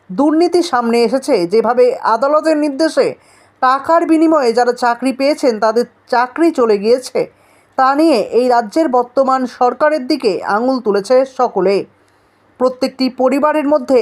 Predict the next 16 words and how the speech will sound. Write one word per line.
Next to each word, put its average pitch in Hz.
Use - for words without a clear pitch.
এখন -
একটাই 247
প্রশ্ন 196
যে 233
আদৌ 247
এই 311
রাজ্যে 269
স্বচ্ছতা 233
সহকারে 240
নিয়োগ 196
হবে 208
তো 262
তৃণমূল 233
সরকারের 269
আমলে? 277
আদৌ 254